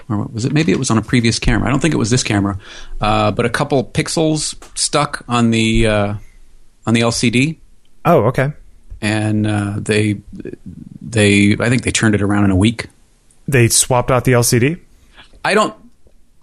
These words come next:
Speaker 1: I don't actually know if they swapped out the L C D or if, if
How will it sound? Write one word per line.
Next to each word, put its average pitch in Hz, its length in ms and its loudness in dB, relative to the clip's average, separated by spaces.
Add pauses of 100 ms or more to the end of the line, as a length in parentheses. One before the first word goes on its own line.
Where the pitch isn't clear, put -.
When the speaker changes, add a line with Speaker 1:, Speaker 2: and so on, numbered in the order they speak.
(140)
Speaker 1:
I 139 100 0
don't 156 120 4
actually 143 280 2
know 127 280 4
if 120 120 0
they 110 100 2
swapped 127 340 -2
out 117 180 -2
the 107 80 -2
L 110 100 0
C 110 180 -6
D 160 400 0 (100)
or 113 520 0
if, - 540 -6 (480)
if - 520 -8